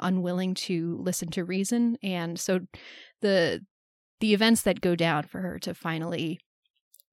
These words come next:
be able to accept that the person she's put all of this trust in is not who she thinks it, it, it is, is, um, yeah, much more interesting to me. But yeah, that's The Stranger,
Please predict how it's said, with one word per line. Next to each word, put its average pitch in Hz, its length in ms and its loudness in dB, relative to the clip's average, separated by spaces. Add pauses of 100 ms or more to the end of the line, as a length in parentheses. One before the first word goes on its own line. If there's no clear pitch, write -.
be 208 160 8
able 196 160 8
to 190 180 4
accept 175 400 2
that 160 140 -2
the - 80 -12
person 180 340 -2
she's 185 220 -2
put 180 180 -4
all 175 160 0
of 180 100 -8
this 175 180 -4
trust - 520 -2
in 180 360 -2 (440)
is 196 220 4
not 175 240 2
who 185 120 0
she 180 180 -2
thinks 175 400 -6
it, 190 140 -2
it, - 320 -12 (180)
it 185 120 2
is, 175 440 -2
is, 202 420 -2
um, 180 440 -4 (140)
yeah, 220 160 2
much 185 240 -4
more - 120 -6
interesting 196 460 -6
to - 120 -10
me. 185 200 -4 (760)
But 262 120 6
yeah, 285 160 4
that's 185 180 -2
The 233 100 -2
Stranger, 233 480 2